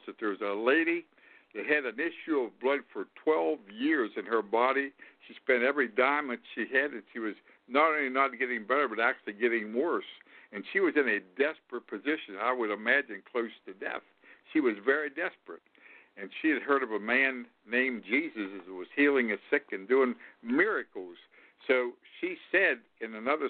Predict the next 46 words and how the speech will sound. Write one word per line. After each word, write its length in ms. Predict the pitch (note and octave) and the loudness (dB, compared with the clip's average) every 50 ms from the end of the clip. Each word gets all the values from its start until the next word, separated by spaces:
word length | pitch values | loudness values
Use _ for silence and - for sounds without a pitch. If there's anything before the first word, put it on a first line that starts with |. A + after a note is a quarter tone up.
| - - | -4 -2
scripture 360 | - E3+ F3 - - B2+ A#2 | -2 -2 -2 -2 0 -2 0
we 140 | A#2+ C3 C3+ | 2 0 2
didn't 240 | C3 C3+ C3+ A#2+ A2+ | 2 2 0 2 2
read, 260 | A#2 C#3 D#3 D#3 D#3 | 2 2 2 2 2
but 100 | A2+ A2+ | 2 2
I'll 120 | A#2+ B2 | 2 2
just 180 | A#2+ A2+ G2+ - - - | 2 -2 -4 -6 -6 -2
quote 200 | - D#3+ F#3 D3+ | 0 0 2 0
it 80 | A2 - - | -2 -4 -2
to 60 | A2 | -2
you 140 | G#2 G#2 G2+ | 0 0 0
in 120 | G2 G2+ G2 | 0 -2 0
Mark, 240 | A2+ - B2 - _ _ _ - - - - | 2 2 2 2 _ _ _ -20 -20 -12 -8
or 80 | G#2+ | -8
excuse 300 | G2 - - - D3+ C3 | -8 -6 -4 -2 -2 0
me, 80 | A2 G#2 | 0 0
Matthew 420 | A2+ B2 C3 C3 - - A#2+ A2+ | 2 4 2 2 2 -4 -8 -6
nine 240 | A2 B2 B2+ B2 A#2+ A#2+ - - | -4 -2 -2 -2 -2 -6 -6 -4
twenty-one. 580 | B2+ B2 A2 G#2 G#2+ C3 D#3+ D#3 A#2+ A#2 A#2+ - - - - - - _ _ - - | -2 0 0 0 0 0 2 2 0 0 -2 -10 -20 -20 -20 -20 -20 _ _ -8 -2
She 120 | D#3 D3+ C#3+ - | -2 -2 0 2
said, 120 | - D3+ C#3+ | 0 0 0
"If 160 | B2+ A2+ - - | 0 -4 -4 -4
I 120 | C#3+ E3 D#3 | -6 -4 -2
may 140 | C3+ B2 A#2 - - | 0 0 0 0 0
just 160 | D#3 D3+ - - _ - | -4 -4 -4 -6 _ -6
touch 180 | - F#3 E3 - - - | -4 -4 -4 -6 -8 -4
his 120 | C3 A#2 F#2+ - - | -4 -4 -4 -2 2
garment, 400 | - D3 F#3+ G3+ D#3+ A#2 A2 A#2+ _ _ _ _ _ _ - | 2 2 2 2 0 -2 -4 -6 _ _ _ _ _ _ 0
I 180 | B2 C#3 E3+ D#3+ | 2 4 4 2
will 160 | C#3 G#2+ G#2 | 0 -2 -8
be 160 | G2 G2+ G2+ | -10 -12 -8
made 340 | G2 A2 B2+ C3+ C#3+ C#3+ C#3 - | 0 2 2 2 2 0 -4 -4
whole. 360 | - F3+ F#3+ E3 - - D#3+ - _ _ - | -2 -2 0 0 -2 -4 -6 -14 _ _ -8
If 120 | - - | 0 2
I 100 | D#3+ E3+ | 2 2
can 140 | - C#3+ B2+ | 0 -2 -2
just 160 | C#3 C#3 - - - | -2 -2 -2 -2 0
touch 160 | - D3 B2+ - - | 0 0 0 -2 -6
his 120 | - B2 G2+ G2 | -8 -8 -4 0
garment, 360 | A#2+ C3 E3 F3 D3 A2+ G#2 _ - - - - _ _ _ - | 2 4 4 4 2 0 -6 _ -14 -20 -20 -20 _ _ _ 0
I 340 | - A#2+ B2 B2+ B2+ B2+ B2+ B2 - - | 4 6 6 6 6 4 2 0 -4 -6
will 220 | A#2 C3+ E3 G3+ F#3 | -2 0 0 0 0
be 160 | C#3+ B2 A#2+ | 0 -2 -2
made 300 | A2+ A#2+ C3 C3+ C#3 C3 - - | 2 2 2 2 0 -6 -6 -4
whole." 300 | - C#3 A#3 D#3 G#2+ - - _ _ _ - - - - - _ _ - | -2 -2 -2 -2 -4 -8 -16 _ _ _ -20 -20 -20 -20 -20 _ _ -2
So 260 | - C#3 C#3 C3 B2+ | 0 0 0 0 -2